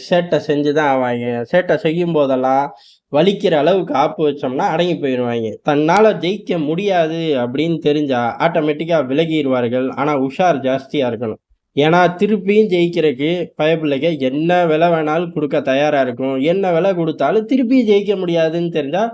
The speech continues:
அடுத்தடுத்த காலங்கள் கொஞ்சம் அடக்கி வாசிச்சு ஏறக்குறைய தோள் மேல கை போட்டு பயணிக்க தயாரா அமெரிக்கா ஆயிரும். அந்த ஒரு நிலைமையில தான் அமெரிக்கா இன்னைக்கு இருக்கு. அப்படி இருந்தும் சின்ன சின்ன வேலைகளை, சின்ன சின்ன ட்ரிகர்களை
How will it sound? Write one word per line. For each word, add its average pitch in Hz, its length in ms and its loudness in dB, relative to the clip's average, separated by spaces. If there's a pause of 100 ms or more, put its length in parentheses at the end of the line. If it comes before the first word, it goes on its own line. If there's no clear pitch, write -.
(300)
அடுத்தடுத்த 180 540 0
காலங்கள் 185 500 2
கொஞ்சம் 139 240 0
அடக்கி 175 320 0
வாசிச்சு 160 500 0 (380)
ஏறக்குறைய 185 600 2 (440)
தோள் 214 260 4
மேல 185 220 2
கை 160 220 0
போட்டு 156 400 -2
பயணிக்க 175 540 0 (100)
தயாரா 170 540 4
அமெரிக்கா 143 420 -4
ஆயிரும். 127 400 -4
அந்த 160 460 0
ஒரு 135 180 0
நிலைமையில 170 480 2
தான் 151 240 0
அமெரிக்கா 139 400 -2
இன்னைக்கு 123 340 -6
இருக்கு. 147 380 -4 (520)
அப்படி 170 380 2
இருந்தும் 233 580 2
சின்ன 202 300 -4
சின்ன 170 300 -4
வேலைகளை, 165 600 2
சின்ன 156 320 -4
சின்ன 135 280 -4
ட்ரிகர்களை 175 600 2